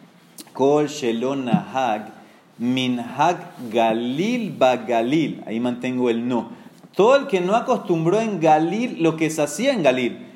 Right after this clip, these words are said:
En Galil, ¿qué se hacía? Que no se encerraban. Él no acostumbró a hacer eso. ¿Qué hizo entonces? En Galil hizo como en Yehudá.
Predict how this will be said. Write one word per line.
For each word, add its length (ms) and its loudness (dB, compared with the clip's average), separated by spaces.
En 160 -2
Galil, 300 4
¿qué 100 0
se 80 0
hacía? 720 -2
Que 120 2
no 140 4
se 80 2
encerraban. 680 0
Él 200 4
no 100 2
acostumbró 480 2
a 40 6
hacer 220 0
eso. 260 -2
¿Qué 220 4
hizo 180 -2
entonces? 500 0
En 220 0
Galil 840 0
hizo 260 0
como 160 2
en 80 0
Yehudá. 800 -2